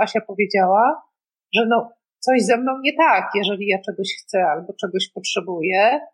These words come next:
albo nie daj Boże, drugi wzorzec reagowania, y, że, y, coś ze mną nie tak, kiedy ja coś czuję negatywnego. W związku z tym my upychamy te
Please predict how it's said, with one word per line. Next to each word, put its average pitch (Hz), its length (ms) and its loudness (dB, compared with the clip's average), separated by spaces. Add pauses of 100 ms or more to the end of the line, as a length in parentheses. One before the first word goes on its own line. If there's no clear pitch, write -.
(360)
albo 202 420 2
nie 262 140 0
daj 208 180 2
Boże, 190 680 0
drugi 214 360 -2
wzorzec 196 680 -4
reagowania, 208 840 0 (420)
y, 208 40 -2 (240)
że, 220 580 2 (120)
y, 220 300 0
coś 240 220 0
ze 220 120 2
mną 226 240 -2
nie 226 160 -2
tak, 214 180 0 (120)
kiedy 214 160 0
ja 208 120 0
coś 208 340 -4
czuję 311 340 2
negatywnego. 185 760 -8 (140)
W - 40 -20
związku 214 340 -4
z 247 80 -8
tym 233 120 -2
my 226 160 0 (100)
upychamy 254 720 2
te 190 280 2